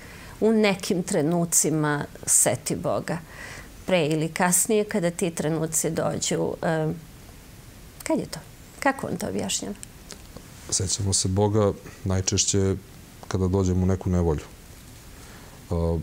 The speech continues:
Speaker 2: ako vidimo da neko strada, pravedno da strada, pogotovo zbog nas, ako se to desi. I naj-, najveći trenutak i najjači trenutak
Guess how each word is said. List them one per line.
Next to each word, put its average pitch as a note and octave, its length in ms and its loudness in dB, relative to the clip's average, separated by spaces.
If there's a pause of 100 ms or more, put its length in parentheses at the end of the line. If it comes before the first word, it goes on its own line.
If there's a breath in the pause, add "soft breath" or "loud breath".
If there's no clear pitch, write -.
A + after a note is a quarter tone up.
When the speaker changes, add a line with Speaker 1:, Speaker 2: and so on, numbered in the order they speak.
(160)
Speaker 2:
ako F2+ 260 -2
vidimo F#2 640 4 (420)
da E2 200 0
neko F2 280 2
strada, F2+ 500 0 (840)
pravedno D#2 440 2
da D2+ 120 -2
strada, D2 420 0 (100)
pogotovo F#2 540 2
zbog F2+ 280 2
nas, F2+ 320 2
ako - 200 -6
se - 120 -2
to F2+ 140 -4
desi. D#2+ 360 -2 (960 loud breath)
I F#2 440 2
naj-, G2+ 520 4 (100)
najveći G#2 720 2
trenutak F#2 960 0 (140)
i F2 40 -2
najjači F#2+ 540 2
trenutak F#2+ 880 0